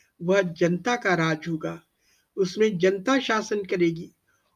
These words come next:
और वह स्वराज्य जनता के लिए होगा।" ये ओजस्वी शब्द राष्ट्रपति आचार्य कृपलानी ने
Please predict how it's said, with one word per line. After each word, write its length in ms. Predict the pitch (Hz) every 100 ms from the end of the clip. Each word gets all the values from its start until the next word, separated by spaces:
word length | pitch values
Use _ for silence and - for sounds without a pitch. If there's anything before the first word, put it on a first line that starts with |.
| -
और 200 | 185 170
वह 300 | 151 196 220
स्वराज्य 640 | 208 202 196 175 165 185 - _ _ 180
जनता 420 | 180 170 165 196
के 200 | 185 185
लिए 300 | 165 165 170
होगा।" 480 | 160 180 175 160 - _ _ _ _ _ _ _ _ _ _ _ _ _ _ _ _ _ _
ये 220 | 190 247 294
ओजस्वी 600 | 240 240 240 254 - 277
शब्द 480 | - 233 165 185 - _ _ _ _ _
राष्ट्रपति 640 | 196 196 220 - 254 254 262
आचार्य 540 | 226 196 190 214 220
कृपलानी 680 | 220 190 170 175 165 170 220
ने 240 | 202 160